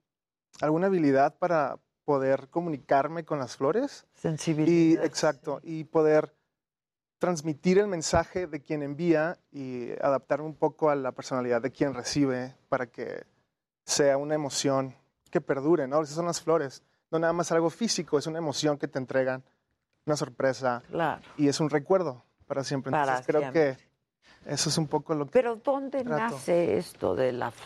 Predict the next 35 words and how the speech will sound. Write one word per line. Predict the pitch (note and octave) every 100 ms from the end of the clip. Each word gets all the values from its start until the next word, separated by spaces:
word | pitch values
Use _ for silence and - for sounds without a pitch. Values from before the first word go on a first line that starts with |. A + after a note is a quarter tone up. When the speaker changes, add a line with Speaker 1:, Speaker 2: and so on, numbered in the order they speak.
| -
Speaker 2:
de | C#3 C#3
las | B2 A#2+
flores? | - D3+ C3+ A#2+
O | C3+
sea, | - C3
de | B2+ C#3
ser | D#3+ D#3
cantante, | - C#3+ C3+ C#3+ C#3+ D3 - C#3+
de | C3+ B2+
no | C3 C#3
ser | - C#3 C3
diseñador, | C#3+ C3 D3 C#3+ C#3+ B2+ C3+ C#3 C#3 C#3 D#3
Speaker 1:
<laughs> |
Sí. |
Speaker 2:
de | D3+ C3
no | B2+
Speaker 1:
Ajá. | F#3+ G#3 G3+ _ _ _ _ _ _ F#3
Em, | G3 G3 G3 G3 F#3+ F3+ D3+ - - - D#3
yo | A3
llegué | A#3+
a |
la | C4
Ciudad | G#3+ G#3
de |
México | G#3 G#3 G3+ A#3+ G#3 _
por | E3+ D#3
la | C#3
música | D#3 - F#3+ D4+ E3+
hace | C#3+ D#3+ D3+ C#3 C3 G2+
ocho | B2 D3+ - D#3
años. | F#3 A#3 B3 - _ _ - - - - - - _ _ - _
Regresé | C3+ C#3+ C#3+ - C#3+
a | D3+
estudiar | - C#3+ C3+ C3 B2+
una, | C3+ C#3 C3 A#2+ G#2+